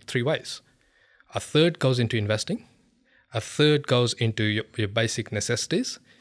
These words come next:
and the third goes into, uh, planning for tax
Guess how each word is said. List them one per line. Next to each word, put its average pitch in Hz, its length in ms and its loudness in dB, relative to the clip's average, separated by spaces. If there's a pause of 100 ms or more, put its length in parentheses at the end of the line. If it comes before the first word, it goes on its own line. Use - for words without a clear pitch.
(180)
and 117 120 2
the 110 80 2
third 131 420 2
goes 113 260 2
into, 107 580 0 (360)
uh, 113 140 -4
planning 131 420 2
for 117 140 -2
tax - 380 -2